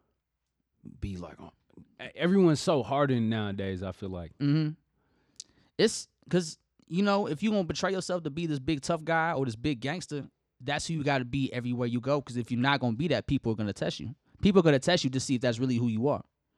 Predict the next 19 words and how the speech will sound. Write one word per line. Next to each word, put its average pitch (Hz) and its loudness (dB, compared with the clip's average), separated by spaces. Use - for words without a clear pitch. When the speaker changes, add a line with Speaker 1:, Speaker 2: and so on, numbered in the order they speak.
Speaker 2:
And 131 4
that's 165 6
always 170 8
been 147 2
the 131 0
thing 139 0
in 127 0
hip 151 0
hop. 113 2
Like, 107 0
if 110 -4
you 170 2
gonna 170 4
portray 139 0
to 139 0
be 135 2
this 127 -2
big 113 -2
gangster, 123 -2